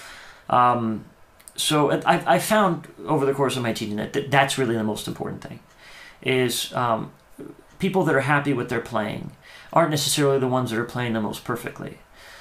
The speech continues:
In fact, those are the people that are usually the most unhappy with their playing, the most unsatisfied. Uh, the most satisfied players, uh, are the ones that understand that they are really giving something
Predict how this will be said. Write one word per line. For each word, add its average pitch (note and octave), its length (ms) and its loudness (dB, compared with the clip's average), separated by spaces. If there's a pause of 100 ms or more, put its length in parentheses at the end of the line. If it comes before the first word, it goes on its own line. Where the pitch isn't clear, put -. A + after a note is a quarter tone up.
(180)
In C#3 100 -2
fact, C3+ 200 2
those D3+ 200 4
are D3 60 2
the - 260 -6
people B2+ 280 -2
that A#2 120 2
are A#2 40 2
usually A2+ 300 0
the A2 80 0
most G#2 280 -4
unhappy A#2+ 420 -4
with - 160 -8
their - 100 -8
playing, - 400 -10 (160)
the B2+ 80 -4
most B2 240 -2
unsatisfied. A#2+ 800 -2 (760)
Uh, A#2+ 320 0
the D3 140 2
most F#3+ 240 4
satisfied D#3 500 2
players, A#2+ 580 -2 (100)
uh, A#2+ 40 -2
are A#2+ 300 2
the C3 80 0
ones B2+ 540 0
that A#2+ 560 0 (280)
understand C#3 500 0
that B2 120 -4
they B2 160 0
are A#2+ 380 2
really C3+ 320 0
giving A2 440 -2
something - 520 -8